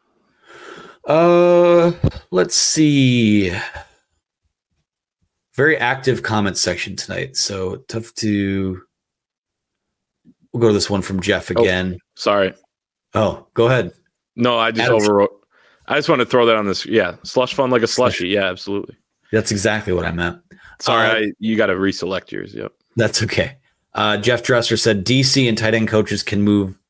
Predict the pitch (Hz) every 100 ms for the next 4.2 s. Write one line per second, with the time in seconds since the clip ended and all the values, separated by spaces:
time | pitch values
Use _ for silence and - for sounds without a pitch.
0 | _ 101 - 104 107 107 101 101 98 90
1 | 104 101 92 98 101 110 104 101 - _
2 | _ _ _ - 110 117 110 113 104 104
3 | 101 98 90 - 101 92 101 - 87 76
4 | - -